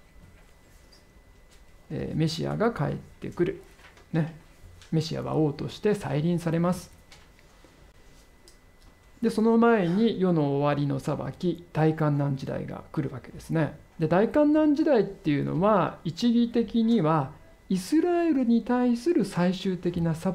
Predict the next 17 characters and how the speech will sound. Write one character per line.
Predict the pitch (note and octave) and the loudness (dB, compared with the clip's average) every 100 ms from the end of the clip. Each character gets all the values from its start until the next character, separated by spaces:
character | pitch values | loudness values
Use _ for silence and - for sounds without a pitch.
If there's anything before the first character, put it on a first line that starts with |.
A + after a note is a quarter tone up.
| D#3+ | -2
き | E3 - - - - - - | -4 -14 -20 -20 -20 -18 -10
で | C#3+ | -10
す | - | -4
ね。 | E3 G#3+ G3 - C#3 - - - - - - - - - - - - - - - - - - - - - - - - - - - - - - - - - - - - | -2 -2 -4 -18 -20 -20 -20 -20 -20 -20 -20 -20 -20 -20 -20 -20 -20 -20 -20 -20 -20 -20 -20 -20 -20 -20 -20 -20 -20 -20 -20 -20 -20 -20 -20 -20 -20 -20 -20 -10 -2
で、 | A3 - - | -2 -4 -4
そ | F#3+ | 2
の | F3+ E3+ | 4 4
大 | D#3+ E3+ | 4 2
観 | E3+ E3 D#3 | 2 0 2
難 | D#3 D3 | 0 -2
時 | C#3+ | -2
代 | C#3 C#3+ | -4 -2
の | C#3 | -4
た | C#3+ | -4
だ | D3 G3+ | 0 0
中 | F#3+ F#3 F3+ E3+ | 0 -2 -2 0
で | A#3 C4+ G3+ D#3 | 4 4 4 0